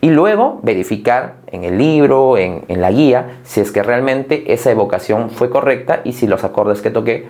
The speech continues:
fueron los adecuados. Algo muy importante respecto a la evocación en nuestro aprendizaje es que incluso si dicha evocación tuviera errores,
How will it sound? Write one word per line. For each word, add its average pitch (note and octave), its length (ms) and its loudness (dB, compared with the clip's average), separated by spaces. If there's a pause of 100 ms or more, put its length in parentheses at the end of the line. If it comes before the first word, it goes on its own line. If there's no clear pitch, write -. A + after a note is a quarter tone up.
(120)
fueron G#2 300 0
los - 160 -2
adecuados. - 560 -8 (160)
Algo A3 220 2
muy G#3 180 2
importante D#3+ 640 0
respecto C#3 520 -2
a C#3 40 2
la C3 80 2
evocación G#2+ 520 0
en G2+ 140 0
nuestro B2 260 0
aprendizaje G2+ 680 -4 (340)
es F#3 160 2
que - 180 -2
incluso G#3 640 2
si C3+ 200 0
dicha C3 240 0
evocación A2+ 580 0
tuviera C3+ 300 2
errores, D3+ 460 0